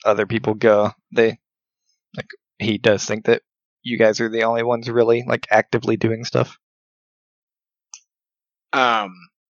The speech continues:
Speaker 2: take four days.
Speaker 1: Four days? Goodness. Okay.
Speaker 2: Yeah.
Speaker 1: Well, you have the
Speaker 2: So I
Speaker 1: supply.
Speaker 2: start now.
Speaker 1: Yep.
Speaker 2: Uh,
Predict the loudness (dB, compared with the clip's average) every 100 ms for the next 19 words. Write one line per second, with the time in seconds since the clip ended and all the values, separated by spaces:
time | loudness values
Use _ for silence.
0 | _ _ _ _ _ _ -6 -2 -2 -2
1 | -4 -4 -10 -14 -18 _ _ _ _ _
2 | _ _ _ _ _ _ _ _ _ _
3 | -18 -6 -2 0 0 -4 -6 -10 -10 -12
4 | -10 -6 -4 -6 -8 -4 -2 -2 -2 0
5 | 2 2 -2 0 2 4 2 -2 -8 -10
6 | -12 -12 -12 -16 _ -20 _ _ _ _
7 | -2 -2 -2 _ _ _ _ _ _ _
8 | _ -4 0 2 0